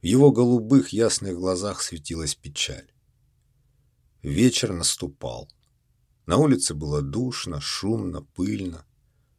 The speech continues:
От домов на дорогу ложились тени. Коновалов сидел, прислонившись спиной к стене, сложив руки на груди, перебирая пальцами шелковистые волосы своей бороды.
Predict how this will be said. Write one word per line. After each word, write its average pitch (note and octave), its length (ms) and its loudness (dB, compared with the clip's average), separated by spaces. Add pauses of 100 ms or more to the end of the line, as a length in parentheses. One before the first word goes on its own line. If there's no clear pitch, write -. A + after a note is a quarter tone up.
От D#2+ 220 -4
домов C3 380 4
на F2+ 120 0
дорогу F2+ 440 2
ложились D#2 560 -4
тени. C2+ 480 -12 (1400)
Коновалов B2+ 640 4
сидел, C3+ 420 -2
прислонившись G2 840 -6
спиной F#2 400 -6
к C#2+ 80 -8
стене, G2 540 -4 (500)
сложив A2+ 480 4
руки C3+ 280 4
на G2+ 140 -6
груди, F2+ 480 -8 (540)
перебирая G#2 520 2
пальцами F#2 540 -4
шелковистые D2 840 -4
волосы D#2+ 440 -4
своей C#2+ 320 -4
бороды. C2+ 600 -6